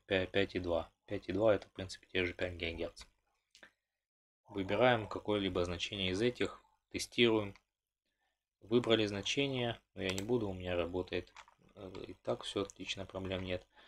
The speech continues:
Выбрали, нажали ок, вышли, перезагрузили компьютер и тестируйте в таком ре-, в новом режиме. Если не понравится, обратно по-, поменять не проблема.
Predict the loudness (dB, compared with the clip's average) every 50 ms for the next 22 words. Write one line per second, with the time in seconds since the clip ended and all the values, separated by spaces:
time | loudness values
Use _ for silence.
0 | -20 _ _ _ 6 8 8 8 8 6 4 4 4 2 -2 -4 -10 _ _ _
1 | _ -4 -2 0 4 4 4 4 4 0 -2 -4 -6 -6 0 4 4 4 4 2
2 | -2 -8 _ _ _ _ _ _ _ _ _ _ _ _ _ -4 -2 2 2 2
3 | 2 2 0 -2 -4 -4 -8 _ _ -20 -20 -20 -20 _ _ -2 0 0 2 2
4 | 2 2 2 2 2 2 2 2 0 -2 -2 -2 -2 -4 -2 0 0 0 0 0
5 | -2 -6 -6 -12 _ _ _ _ _ _ _ -8 -4 -2 -2 -2 -4 -8 _ _
6 | -6 -6 -6 -2 0 2 2 2 2 0 -2 -6 -4 -2 -2 0 0 -2 -4 -2
7 | -4 -4 -4 -2 -2 -4 -4 -4 -6 -8 -10 -8 -4 -2 0 0 0 2 0 0
8 | 0 0 -2 -4 -6 -10 -16 _ _ _ _ _ _ _ -20 -20 _ _ _ _
9 | _ _ -4 -4 -2 -2 -2 -4 -2 0 0 2 4 6 8 8 8 6 4 0
10 | -6 -10 -10 -12 -14 _ _ -4 -4 -2 0 2 2 2 2 0 -4 -4 -4 -8
11 | _ _ _ _ _ _ -8 -6 -4 -4 -6 -8 -8 -10 -8 -8 -6 -6 -4 -4
12 | -6 -6 -8 -14 _ _ _ _ _ _ _ _ _ _ _ _ _ _ _ _
13 | _ -20 -20 -10 -6 -6 -4 -2 -2 -2 -2 -2 -4 -8